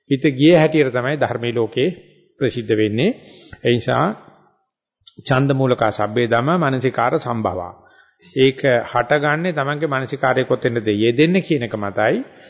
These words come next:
ඒ නිසා තමන් යමකට අවධානය යොමු කරනවා නම් ඒ අනුව ලෝකෙ පිළිබඳ විග්‍රහය වෙනස් වෙනවා.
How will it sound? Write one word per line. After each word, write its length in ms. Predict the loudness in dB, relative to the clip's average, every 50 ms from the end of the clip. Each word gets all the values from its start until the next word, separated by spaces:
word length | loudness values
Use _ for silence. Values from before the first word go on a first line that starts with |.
| -18 _
ඒ 160 | -6 -4 -4
නිසා 440 | -4 -4 -2 0 0 0 0 -2 -2
තමන් 360 | -2 -4 -2 0 0 -2 0
යමකට 360 | -2 -2 -2 0 -2 0 0
අවධානය 480 | 2 2 4 2 2 2 0 -2 -2 -2
යොමු 180 | -4 -4 -4
කරනවා 320 | -2 -2 -2 -2 0 -2 -2
නම් 140 | -2 -2 0
ඒ 140 | 2 2
අනුව 240 | 2 2 0 0 -2 -2 -2 -4 -6 -14 -20 -20 -18 -14
ලෝකෙ 340 | -8 -2 -2 -2 -2 -2 -4
පිළිබඳ 380 | -4 -4 -4 -4 -2 -2 -2 -2
විග්‍රහය 440 | 0 -2 -2 -2 0 0 2 2 2
වෙනස් 260 | 0 0 0 -2 -4 -6
වෙනවා. 240 | -10 -10 -12 -14